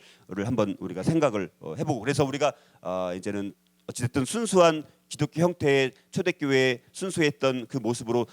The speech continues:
다시 돌아가기 위해서 우리가 다시 계속해서 교회를 돌아보고 성경을 또 우리 같이 함께 고민하고 연구하고 이런 부분들을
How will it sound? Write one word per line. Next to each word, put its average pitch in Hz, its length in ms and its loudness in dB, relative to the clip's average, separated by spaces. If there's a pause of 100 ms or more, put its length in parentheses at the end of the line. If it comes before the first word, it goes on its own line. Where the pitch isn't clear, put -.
다시 139 380 0 (260)
돌아가기 135 520 6
위해서 123 220 0
우리가 117 200 -6
다시 - 340 -4
계속해서 147 600 -2 (200)
교회를 147 280 2
돌아보고 123 560 0 (100)
성경을 160 400 0
또 135 160 -2
우리 123 100 0
같이 123 400 -2 (180)
함께 - 260 -4
고민하고 127 480 2
연구하고 120 440 2
이런 127 160 -4
부분들을 113 400 -8